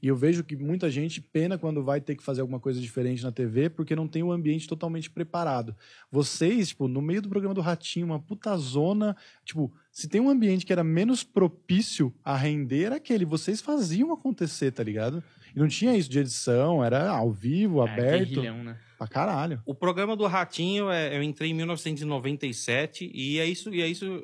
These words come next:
Speaker 3: é mesmo isso aí que você tá falando. Eu, no programa do Ratinho, era engraçado, eu tinha destaque de jeito nenhum, de maneira alguma. Mas no contexto do programa,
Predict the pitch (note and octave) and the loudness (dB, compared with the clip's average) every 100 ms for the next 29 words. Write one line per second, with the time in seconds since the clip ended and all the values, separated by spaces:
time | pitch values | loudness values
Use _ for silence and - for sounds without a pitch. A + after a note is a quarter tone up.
0 | - B2+ C3 D#3 F3+ F3 F3+ F3+ F#3 F#3 | -8 -4 -2 0 -2 -2 -6 -4 -4 -4
1 | - G#3+ D3+ B2 G2 - _ _ A3 C4 | -2 -2 0 -2 -6 -14 _ _ 2 4
2 | G#3 D#3 F3+ F3+ G3 G3 E3+ D3 C#3+ F3 | 4 4 2 2 0 0 0 0 -2 -4
3 | E3+ D#3 F3 F#3 C#3+ B2 - B2 D3+ B2+ | 0 0 0 0 0 0 -2 0 0 -2
4 | G#2 G2+ B2 A#2 D3 C3 A2+ - D3 B2+ | -6 -4 -6 -4 -6 -4 -6 -2 -2 -2
5 | A#2 E3+ C#3+ C3 F#3+ F#3+ G3 D#3 A2+ F#2 | -8 -6 -2 0 -2 -2 -4 -2 -2 -6
6 | - A#2+ C#3 C#3 C#3+ F3+ G3 C#3 B2 G2+ | -10 -6 -2 0 0 0 -2 0 0 -2
7 | - - - - A#2 C#3+ F#3+ A#3 G#3 A3 | -8 -20 -20 -12 -2 2 2 4 4 4
8 | G#3+ G3 E3 F#3+ A#3 B3+ - A3+ A3 G#3 | 6 4 4 4 6 4 2 -2 0 0
9 | D#3 C#3+ F3 G3+ C3 F2+ | 2 4 6 4 2 -2